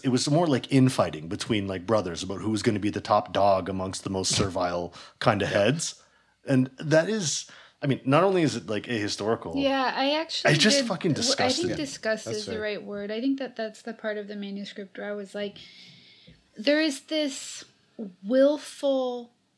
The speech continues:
Speaker 3: misrepresentation is, is a, is a, is a mild way of putting it, but politically speaking, it is possible and has happened for people who are right-wing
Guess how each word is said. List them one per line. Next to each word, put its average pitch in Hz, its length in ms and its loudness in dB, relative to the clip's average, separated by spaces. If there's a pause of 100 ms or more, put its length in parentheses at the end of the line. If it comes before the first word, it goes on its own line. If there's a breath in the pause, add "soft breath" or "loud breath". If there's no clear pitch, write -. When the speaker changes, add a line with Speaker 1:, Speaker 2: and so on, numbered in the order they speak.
(140)
Speaker 3:
misrepresentation 233 1120 -4
is, 202 220 -12
is 202 120 -8
a, 202 140 -6
is 190 120 -8
a, 190 260 -6
is 190 100 -6
a 214 40 -2
mild 208 460 0
way 208 200 -4
of 202 100 -10
putting 208 320 -4
it, 190 220 -10
but 208 200 -2 (640 loud breath)
politically 349 600 4
speaking, 220 800 0 (400 loud breath)
it 294 160 0
is 392 180 4
possible 220 1000 -2 (100)
and 240 160 0
has 262 300 0 (100)
happened 240 540 -6 (480 soft breath)
for 262 240 2
people 302 800 0
who 254 560 0 (400 soft breath)
are 233 200 6
right-wing 220 920 0